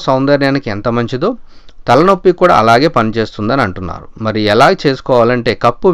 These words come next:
వేడి నీళ్ళలో మూడు స్పూన్ల యాపిల్ సైడర్ వెనిగర్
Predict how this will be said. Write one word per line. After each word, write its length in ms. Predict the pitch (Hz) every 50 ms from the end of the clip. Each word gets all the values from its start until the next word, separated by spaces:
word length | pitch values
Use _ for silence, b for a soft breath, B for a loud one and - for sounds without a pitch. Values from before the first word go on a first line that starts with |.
| 143
వేడి 180 | 127 127 139 143 143
నీళ్ళలో 400 | 143 139 139 139 139 120 98 90 87 107 151 b b b b b b b b - 131
మూడు 200 | 156 175 170 170 -
స్పూన్ల 320 | - - 165 160 170 170 156 127 117 131
యాపిల్ 300 | 143 139 - 160 156 151 151 -
సైడర్ 320 | 135 131 131 135 135 131 120
వెనిగర్ 320 | 117 113 113 107 113 107